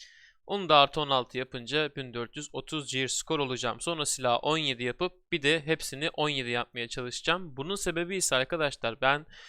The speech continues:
geçen hafta size bir Valtan videosu yüklemiştim. Valtan videosundan sonra biraz araştırma yaptım. Bir de patch notları dikkatlice okudum.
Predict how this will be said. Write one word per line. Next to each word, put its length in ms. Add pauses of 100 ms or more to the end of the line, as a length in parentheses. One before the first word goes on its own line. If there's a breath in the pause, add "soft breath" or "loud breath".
(240 loud breath)
geçen 220
hafta 260
size 320
bir 100
Valtan 520
videosu 400
yüklemiştim. 640
Valtan 500
videosundan 720
sonra 540
biraz 240
araştırma 520
yaptım. 300
Bir 60
de 80
patch 280
notları 380
dikkatlice 560
okudum. 340